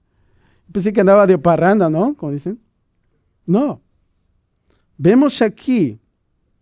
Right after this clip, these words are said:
harías lo mismo, estarías sorprendido, "Wow, ¿cómo es? No lo puedo entender". Y es por eso que los discípulos estaban sorprendidos,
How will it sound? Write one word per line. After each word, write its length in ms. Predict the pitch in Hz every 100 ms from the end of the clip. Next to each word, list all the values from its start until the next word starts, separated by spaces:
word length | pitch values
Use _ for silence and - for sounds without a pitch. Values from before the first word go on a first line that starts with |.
| _ _ _ _ _ _
harías 360 | 170 185 269 233
lo 160 | 220
mismo, 500 | 190 247 330 269 160
estarías 500 | 147 - 196 226 262
sorprendido, 640 | - 226 180 190 208 214
"Wow, 500 | 196 180 233 254 156 - _ _ _ _ _
¿cómo 380 | - 254 285 247
es? 540 | 262 370 240 - - -
No 160 | 240
lo 120 | 320
puedo 300 | 247 - 302 285
entender". 680 | 254 196 190 170 170 254 - _ _ _ _ _ _ _ -
Y 80 |
es 120 | 226 226
por 140 | 254
eso 200 | 254 262
que 140 | -
los 140 | 214 196
discípulos 600 | 196 - 277 233 202 175
estaban 420 | 175 220 214 208
sorprendidos, 1000 | - 196 180 180 175 320 202 139 - _